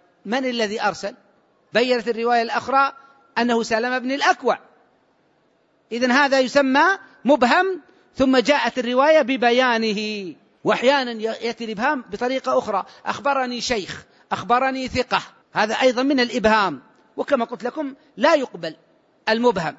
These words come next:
إلا ببيانه، لأن الناس يختلفون في التوثيق والتجريح. نعم.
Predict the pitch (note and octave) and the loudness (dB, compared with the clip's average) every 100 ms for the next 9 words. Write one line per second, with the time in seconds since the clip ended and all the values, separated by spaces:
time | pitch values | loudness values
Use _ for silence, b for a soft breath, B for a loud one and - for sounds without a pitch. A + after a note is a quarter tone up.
0 | - A#3 C#4 C#4 B3+ A3+ A3+ A3+ G#3 G3 | -4 0 2 2 2 2 4 2 0 -2
1 | F3+ F#3 E3+ B2+ _ _ _ _ _ _ | -4 -4 -6 -8 _ _ _ _ _ _
2 | _ F#3 B3 C4+ C#4 D4+ D4+ - E4 C#4+ | _ -6 0 0 0 -2 -4 -4 -4 -2
3 | E4 C#4 - D4 C4+ D4 - B3+ C#4 G3+ | -4 -6 -4 -4 -2 -4 -2 -2 -2 -4
4 | B3+ G3 - - _ _ E3+ D3 A2+ | -2 -4 -6 -16 _ _ -6 -4 -6